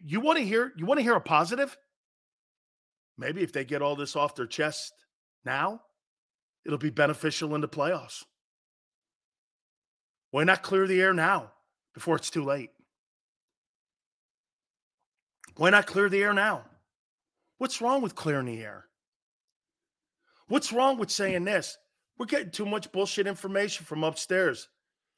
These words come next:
Coach, let us be. Di-, didn't Kevin, Kevin, didn't Kevin Byard,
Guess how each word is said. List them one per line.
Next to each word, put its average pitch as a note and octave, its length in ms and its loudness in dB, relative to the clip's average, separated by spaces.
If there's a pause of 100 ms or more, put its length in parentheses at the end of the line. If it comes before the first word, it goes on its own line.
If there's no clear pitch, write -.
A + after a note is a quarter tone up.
(120)
Coach, A3 380 0 (880)
let A3 160 6
us B3 160 4
be. A3 260 -4 (500)
Di-, C4+ 200 2 (220)
didn't F4 420 6
Kevin, B3 500 4 (500)
Kevin, D#4 360 10
didn't E4+ 340 6
Kevin A#3+ 420 4 (120)
Byard, F3+ 540 8